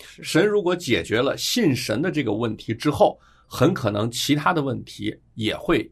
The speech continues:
Speaker 2: 迎刃而解。再回答深一层，神的公义呢？我们其实在学十五章的时候，我们就知道了，上帝不是没有惩罚去埃及的那个亚伯兰呢。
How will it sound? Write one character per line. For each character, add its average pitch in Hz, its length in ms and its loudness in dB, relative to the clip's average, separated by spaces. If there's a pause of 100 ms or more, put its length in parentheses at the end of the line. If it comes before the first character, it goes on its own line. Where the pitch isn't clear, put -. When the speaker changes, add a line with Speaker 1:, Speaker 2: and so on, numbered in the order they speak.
Speaker 2:
迎 110 360 -6
刃 160 240 -4 (140)
而 110 240 -8
解。 - 260 -16 (600)
再 202 140 0
回 127 180 -2
答 131 100 4
深 196 240 0
一 190 80 4
层， 113 280 -4 (440)
神 - 160 0
的 180 120 2
公 202 200 0
义 208 120 0
呢？ 147 180 -4 (260)
我 127 120 2
们 175 100 2
其 175 180 -2
实 170 160 -4
在 156 240 0
学 - 280 -2
十 - 200 -2
五 175 160 -2
章 131 240 -6
的 185 120 -6
时 - 100 -14
候， 104 240 -12
我 113 80 -4
们 110 140 -6
就 - 120 -2
知 135 160 -6
道 156 220 -6
了， - 80 -20 (720)
上 202 300 2
帝 160 140 0
不 131 240 -2
是 175 220 0
没 127 240 0
有 113 240 0
惩 120 400 -6
罚 113 400 -6 (180)
去 - 220 0 (140)
埃 151 200 2
及 120 240 -4
的 120 140 -2
那 117 80 -4
个 110 120 -4
亚 98 140 -6
伯 120 120 -2
兰 113 180 -6
呢。 127 140 -10